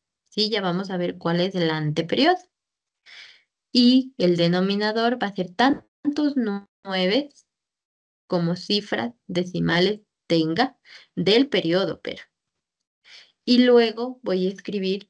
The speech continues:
lo que son los ceros que pertenecen a las cifras del anteperiodo. Ya. Vamos a ver aquí. Yo tengo este número decimal, ¿no es cierto? Tengo tres coma veinticuatro ochenta y cuatro ochenta y cuatro ochenta y cuatro. Entonces yo ya sé qué número se está repitiendo.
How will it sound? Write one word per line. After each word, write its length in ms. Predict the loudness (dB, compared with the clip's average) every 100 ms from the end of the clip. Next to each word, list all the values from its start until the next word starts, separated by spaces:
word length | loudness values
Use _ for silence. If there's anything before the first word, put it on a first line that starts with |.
| _
lo 220 | -4 -4
que 180 | -4 -6
son 320 | -4 0 0
los 140 | 0
ceros 460 | -4 0 2 0 -4
que 180 | -6 -2
pertenecen 920 | 0 -2 -4 -4 -2 -4 -4 -6 -2
a 80 | 0
las 240 | 0 -2
cifras 420 | -2 -2 -2 -4 -2
del 220 | -2 0
anteperiodo. 720 | -2 -4 -6 -2 0 2 0 -2 _ _ _ _ _ _ _ _
Ya. 160 | -20 _ _ _ _ _ _
Vamos 360 | -2 0 -2 -2
a 80 | 0
ver 160 | 0
aquí. 360 | 0 -4 -16 -18 _
Yo 240 | -4 -2 2
tengo 500 | 2 0 -2 -6 _ _ -20 _ _
este 320 | -2 -2 0 -2
número 460 | 0 0 0 0
decimal, 640 | 0 -2 -4 -2 -2 -4 -8
¿no 80 |
es 60 | -10
cierto? 420 | -6 -6 -6 -6
Tengo 280 | -2 -2 -2
tres 520 | -4 -2 0 0 -4
coma 320 | -6 -2 0 2
veinticuatro 760 | 2 0 -6 -2 0 0 -2
ochenta 380 | -4 -4 -4 -4
y 60 |
cuatro 360 | -2 -2 0 -6
ochenta 280 | -4 -4 -2
y 40 |
cuatro 280 | -2 -2 -2
ochenta 300 | -4 -4 -4
y 20 |
cuatro. 280 | 0 0 0
Entonces 280 | 0 0 2
yo 100 | 2
ya 160 | 2
sé 160 | 0 -4
qué 100 | -2
número 320 | 0 2 0
se 120 | -2
está 160 | -6 -2
repitiendo. 680 | -2 -2 -2 4 4 4